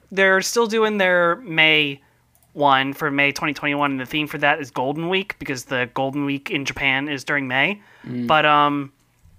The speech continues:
Speaker 1: yeah, the, the current one that's due on May twentieth is celebrating Sonic's birthday, so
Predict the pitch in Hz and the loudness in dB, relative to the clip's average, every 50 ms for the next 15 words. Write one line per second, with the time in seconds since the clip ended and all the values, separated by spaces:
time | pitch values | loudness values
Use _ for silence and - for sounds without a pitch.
0 | _ _ _ _ _ _ _ _ - 233 240 233 170 135 131 - - 175 160 170 | _ _ _ _ _ _ _ _ -6 0 2 2 2 2 0 -6 -10 -8 -6 -4
1 | 165 156 156 151 151 160 160 156 151 151 151 147 - _ _ _ _ _ _ _ | -2 -2 -4 -4 -4 -4 -4 -2 -2 -4 -4 -8 -10 _ _ _ _ _ _ _
2 | _ _ _ _ _ _ _ _ _ - - - 180 170 170 185 185 185 175 165 | _ _ _ _ _ _ _ _ _ -8 -4 -2 0 0 0 0 -4 -2 0 2
3 | 160 160 160 175 175 170 165 147 - - - 156 156 156 156 156 151 160 190 170 | 4 2 2 0 -2 -4 -4 -4 -4 -6 -4 -2 -2 0 0 0 -2 -2 0 0
4 | 151 151 147 147 147 147 170 160 139 135 131 135 139 139 139 139 139 135 - - | 0 2 2 0 -2 -4 -6 -4 -2 0 0 0 0 0 0 -2 -4 -4 -8 -10
5 | - - 180 170 147 135 135 147 - - - - - 156 151 151 151 151 151 151 | -8 -4 -4 -2 -2 -2 -4 -4 -6 -8 -14 -10 -4 -2 -2 -2 -2 -2 -4 -4
6 | - - 160 160 160 165 175 190 185 175 - 185 185 190 - - 240 247 247 - | -4 -2 -2 -2 -2 -2 -4 -4 -6 -6 -8 -8 -8 -8 -8 -6 -6 -6 -6 -6
7 | 160 135 127 120 - - - - 143 135 135 139 143 - | -6 -6 -8 -10 -14 -14 -8 -4 -2 -2 -2 -2 -4 -6